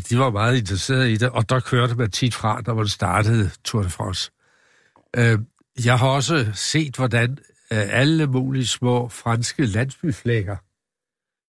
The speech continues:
øh, sætter borgmesteren på gaden, når det starter der. Men det er jo ikke sådan, de går hen og får storhedsvandvid og tror, at nu kommer hele verden til den her lille Les Deux Églises, eller hvad det nu hedder, op i bjergene. Det gør de ikke.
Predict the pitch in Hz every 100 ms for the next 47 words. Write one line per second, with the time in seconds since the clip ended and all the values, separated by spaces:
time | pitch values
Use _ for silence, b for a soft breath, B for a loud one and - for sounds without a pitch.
0 | - 120 107 101 131 120 113 123 104 117
1 | 120 165 135 107 107 110 104 104 135 143
2 | 107 92 98 - 101 117 127 - 113 107
3 | - _ _ _ _ 120 95 - 98 135
4 | 175 147 127 113 117 123 135 117 104 -
5 | 104 135 156 - 117 107 113 110 110 -
6 | 143 135 131 123 135 127 120 131 147 104
7 | 117 135 156 B B B B - 120 127
8 | 127 127 127 120 139 139 98 113 95 120
9 | 104 113 113 120 135 127 127 110 113 104
10 | 120 113 - 90 B B - 120 135 135
11 | 90 95 117 110 - _ _ _ - 120
12 | 95 - 135 120 110 127